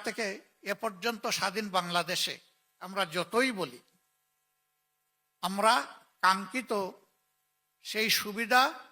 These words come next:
এবং কমফোর্ট জোন আমরা দেশি বিদেশি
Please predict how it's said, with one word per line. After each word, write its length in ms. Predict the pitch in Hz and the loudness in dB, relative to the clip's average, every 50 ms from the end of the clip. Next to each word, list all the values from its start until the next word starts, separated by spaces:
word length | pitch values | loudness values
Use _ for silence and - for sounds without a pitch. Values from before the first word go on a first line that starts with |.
| _ _ - 202 | _ _ -14 -8
এবং 140 | 185 202 196 185 - _ - | -8 -6 -8 -8 -8 _ 0
কমফোর্ট 480 | 220 208 196 180 - - 226 226 202 170 143 - - 196 | 0 0 0 -2 2 4 4 4 4 0 -8 0 4 6
জোন 320 | 190 208 233 247 269 294 320 320 - - - _ _ _ _ _ - | 10 10 10 8 8 4 2 -4 -10 -14 -20 _ _ _ _ _ -2
আমরা 260 | - 190 190 190 196 190 160 156 190 | -2 0 2 2 2 2 2 2 2
দেশি 260 | 208 196 - - 247 220 175 180 | 2 4 2 0 0 -2 -4 -6
বিদেশি 340 | 180 170 208 190 - 214 | -4 -4 -2 -2 -2 -2